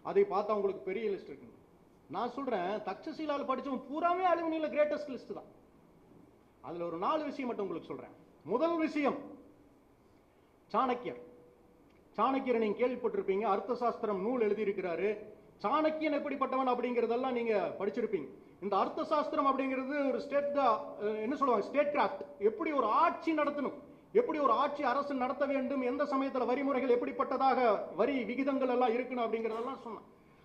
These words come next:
ஆனா அவன் கல்லூரியில பேராசிரியரா இருந்தான். அந்த சமயத்துல இந்த பாரத தேசத்துல ஆண்டு கொண்டிருந்த நந்த வம்சம் இந்த தேசத்து மக்களுக்கு எதிராக போறதை பார்த்தான். அப்போ ஒரு பேராசிரியர், அவர் என்ன பண்ணுவாரு, சந்தோஷமா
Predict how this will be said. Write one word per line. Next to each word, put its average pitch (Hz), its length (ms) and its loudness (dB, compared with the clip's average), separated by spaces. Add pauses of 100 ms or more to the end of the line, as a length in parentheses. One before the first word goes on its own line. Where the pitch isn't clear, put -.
(140)
ஆனா 240 260 0
அவன் 233 540 0 (160)
கல்லூரியில 254 460 0
பேராசிரியரா 208 520 0
இருந்தான். 147 280 -4 (840)
அந்த 285 300 2
சமயத்துல 240 720 2 (1080)
இந்த 214 180 -2
பாரத 277 500 2
தேசத்துல 254 280 -2
ஆண்டு 262 320 0
கொண்டிருந்த 240 520 0
நந்த 254 400 0
வம்சம் 233 680 0 (320)
இந்த - 140 -4
தேசத்து 330 520 2
மக்களுக்கு 294 380 0
எதிராக 269 320 2
போறதை 240 340 2
பார்த்தான். 202 300 -4 (880)
அப்போ 214 240 -4
ஒரு 285 160 -2
பேராசிரியர், 311 600 2
அவர் 254 180 0
என்ன 277 60 -2
பண்ணுவாரு, 247 300 0
சந்தோஷமா 240 600 -2